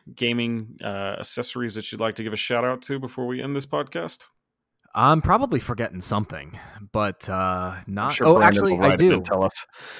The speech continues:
Speaker 1: <laughs>
Speaker 2: Actually, <laughs> yeah, Brandon, yeah. Thanks, Brandon. Actually, I do. Um, for my Nintendo Switch, I swear by these things. Uh, it is the, um, oh my God,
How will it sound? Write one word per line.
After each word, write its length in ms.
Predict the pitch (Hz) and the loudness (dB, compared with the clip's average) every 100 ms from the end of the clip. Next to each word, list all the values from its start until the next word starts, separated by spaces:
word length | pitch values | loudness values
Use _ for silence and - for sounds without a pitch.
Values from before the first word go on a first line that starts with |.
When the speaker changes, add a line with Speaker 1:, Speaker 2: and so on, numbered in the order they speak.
| - | -4
Speaker 1:
<laughs> 140 | - - | 0 2
Speaker 2:
Actually, 420 | 143 - 170 131 | 2 2 0 2
<laughs> 0 | |
yeah, 180 | 98 - | 2 4
Brandon, 400 | - - - 104 | 2 0 -2 -2
yeah. 200 | 104 - - - | -4 -6 -12 -8
Thanks, 220 | 135 117 | -2 -2
Brandon. 320 | - 90 90 90 - - | -4 -10 -10 -12 -18 -2
Actually, 340 | 117 143 180 156 | 2 4 4 4
I 80 | 113 | 4
do. 380 | 110 110 98 85 | 4 2 2 0
Um, 440 | 101 101 98 101 - - - | 0 2 0 -2 -8 -16 -2
for 100 | 143 | 2
my 120 | 120 | 4
Nintendo 460 | 110 104 139 139 123 | 2 2 2 2 2
Switch, 640 | - 110 98 - - - _ _ _ - | 0 -2 -2 -6 -8 -8 _ _ _ -6
I 80 | 101 | -2
swear 380 | - 110 113 | -2 2 2
by 120 | 98 85 | 2 -2
these 220 | 80 - | -8 -12
things. 520 | - 78 76 - - _ _ _ _ - | -10 -12 -8 -8 -8 _ _ _ _ -4
Uh, 340 | 95 92 92 - | 2 2 2 0
it 160 | 113 | -4
is 300 | 110 107 92 | -2 -2 -2
the, 480 | 107 101 98 98 95 | -2 0 0 0 -2
um, 640 | - 90 85 85 85 95 _ _ _ _ _ _ - | -4 -4 -4 -6 -10 -10 _ _ _ _ _ _ -12
oh 40 | 82 | -10
my 120 | 71 | -10
God, 360 | 85 82 82 | -10 -10 -10